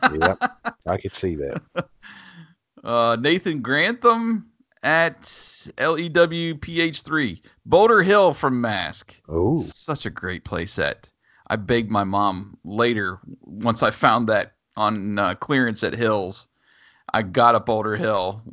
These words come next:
Speaker 2: uh, probably in the late eighties. Uh, G I Joe A P C. A kid at daycare had one, and I have wanted one ever since.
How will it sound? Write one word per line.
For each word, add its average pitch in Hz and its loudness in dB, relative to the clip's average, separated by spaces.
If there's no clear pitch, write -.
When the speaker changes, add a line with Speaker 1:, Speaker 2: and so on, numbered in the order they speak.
Speaker 2:
uh, 95 -8
probably 110 2
in 98 -8
the 92 -8
late 104 -6
eighties. 82 -12
Uh, 101 2
G 127 2
I 165 8
Joe 147 4
A 151 -4
P 160 -8
C. 180 -4
A - -12
kid 170 2
at 117 0
daycare 143 2
had 113 0
one, 107 -4
and 104 -4
I 101 0
have 113 -2
wanted 120 0
one 104 -2
ever 107 -4
since. - -8